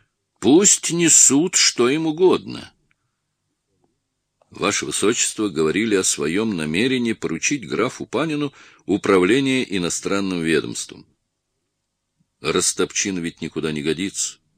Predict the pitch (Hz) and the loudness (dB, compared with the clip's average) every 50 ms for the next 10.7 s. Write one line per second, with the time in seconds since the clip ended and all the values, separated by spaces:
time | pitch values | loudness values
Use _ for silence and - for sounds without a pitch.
0 | _ _ _ _ _ _ _ - - 80 80 - - - - - 110 113 120 120 | _ _ _ _ _ _ _ -12 -8 -4 -2 0 0 0 0 2 2 4 4 4
1 | 117 104 - - - - _ - 104 110 - - 92 82 82 73 78 85 95 113 | 2 0 -6 -12 -20 -20 _ -6 -2 0 0 0 0 0 0 0 0 0 -2 -2
2 | 113 92 87 87 - - 78 80 82 92 101 95 - - _ _ _ _ _ _ | -2 -4 -6 -4 -4 -2 0 0 2 2 2 0 -2 -8 _ _ _ _ _ _
3 | _ _ _ _ _ _ _ _ _ _ _ _ _ _ _ - _ - 98 135 | _ _ _ _ _ _ _ _ _ _ _ _ _ _ _ -18 _ -4 -4 -2
4 | 131 - 87 82 71 64 - - - 127 143 147 135 113 92 92 - - 82 - | -2 -2 -4 -4 -6 -6 -6 -4 -4 -4 -4 -4 -4 -4 -6 -6 -8 -8 -8 -8
5 | - - 107 _ - 117 - - - - - 76 67 - - 76 82 95 95 78 | -8 -8 -10 _ -12 -12 -8 -4 -4 -4 -4 -6 -10 -8 -6 -6 -6 -6 -6 -8
6 | 69 76 73 - - - - 57 55 50 - - 55 - _ _ _ _ _ _ | -10 -10 -10 -8 -8 -8 -8 -8 -10 -12 -14 -16 -18 -18 _ _ _ _ _ _
7 | _ _ _ _ _ _ _ _ _ _ _ _ _ _ _ _ _ _ _ _ | _ _ _ _ _ _ _ _ _ _ _ _ _ _ _ _ _ _ _ _
8 | _ _ _ - 69 85 90 78 85 95 107 117 110 95 - 73 67 76 82 85 | _ _ _ -6 -2 -2 0 0 0 0 2 2 0 0 -2 -4 -2 0 0 0
9 | 80 - - - - - _ _ _ _ _ _ _ _ - 73 82 87 90 92 | -2 -4 -6 -14 -16 -16 _ _ _ _ _ _ _ _ -10 -6 -4 -4 -2 -2
10 | 98 98 113 117 104 85 76 - 73 67 62 57 57 - | -2 0 0 2 2 2 0 -2 -4 -6 -6 -6 -10 -12